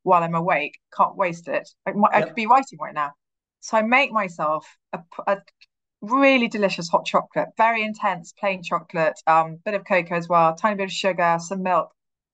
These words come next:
Speaker 1: And I tell you, it makes me feel amazing. I get an hour and a half of pure blissful writing.
Speaker 2: Wow. And do crash later?
Speaker 1: Uh, well, then I go to sleep,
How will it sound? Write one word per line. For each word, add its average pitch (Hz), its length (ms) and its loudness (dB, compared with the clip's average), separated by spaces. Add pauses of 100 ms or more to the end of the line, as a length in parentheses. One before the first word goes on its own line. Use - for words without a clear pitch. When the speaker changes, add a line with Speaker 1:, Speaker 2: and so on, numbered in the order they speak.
Speaker 1:
And 214 160 2
I 233 140 -2 (380)
tell 349 220 2
you, 175 260 -14 (260)
it 233 120 -4
makes 262 260 2
me 269 80 -2
feel 254 140 2
amazing. 170 460 0
I 196 80 2
get 180 180 4
an - 100 -12
hour 220 200 6
and 220 100 0
a 208 80 2
half 175 300 2
of 170 80 -20 (220)
pure 226 540 0 (640)
blissful 208 480 -2
writing. 165 440 2 (520)
Speaker 2:
Wow. 151 380 -2 (120)
And 143 120 -10
do 190 120 -2
crash 196 360 2
later? 170 340 0 (680)
Speaker 1:
Uh, 220 340 8
well, 254 120 -8
then 302 160 4
I 302 80 4
go 320 120 -2
to 320 60 -8
sleep, 370 360 -2